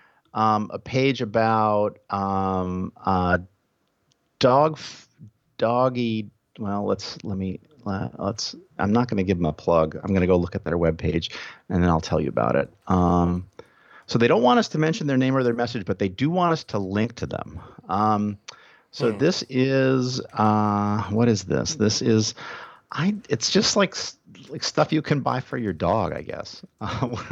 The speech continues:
Speaker 1: we're not, yeah. So, uh, grooming accessories, health, dog food. Yeah, we're not gonna link to this page.
Speaker 2: But,
Speaker 1: No,
Speaker 2: but
Speaker 1: no,
Speaker 2: Don,
Speaker 1: thank you.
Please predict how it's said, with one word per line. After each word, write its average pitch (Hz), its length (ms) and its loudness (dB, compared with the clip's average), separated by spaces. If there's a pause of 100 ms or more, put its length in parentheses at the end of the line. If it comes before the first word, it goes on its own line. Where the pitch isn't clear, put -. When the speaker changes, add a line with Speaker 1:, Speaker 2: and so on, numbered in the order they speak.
(280)
Speaker 1:
we're 143 140 -2
not, 160 160 -4
yeah. 98 180 -2
So, 123 260 -4 (680)
uh, 120 360 -2
grooming 143 420 -4
accessories, 127 540 0
health, 123 300 0
dog 113 260 -4
food. 110 260 -6
Yeah, 117 80 2
we're 127 140 2
not 170 120 0
gonna 131 160 -4
link 90 180 -2
to - 80 -8
this 85 120 -8
page. 90 240 -2
Speaker 2:
But, 196 160 2
Speaker 1:
No, 90 140 0
Speaker 2:
but - 300 0
Speaker 1:
no, - 20 2
Speaker 2:
Don, 160 220 4
Speaker 1:
thank 113 160 -2
you. 90 100 -6